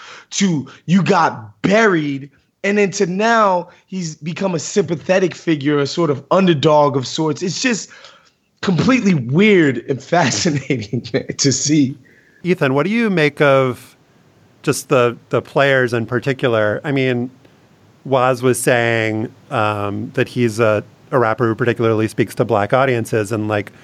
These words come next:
Speaker 2: the Sixers players, whether it's Simmons or Embiid or, or other guys, they really seem to have, like,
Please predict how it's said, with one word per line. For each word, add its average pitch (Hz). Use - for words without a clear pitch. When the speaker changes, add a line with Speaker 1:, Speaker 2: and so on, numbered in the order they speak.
Speaker 2:
the 117
Sixers 131
players, 143
whether 113
it's 107
Simmons 110
or 101
Embiid 110
or, 101
or 127
other 117
guys, 101
they 123
really 123
seem 117
to 113
have, 110
like, 101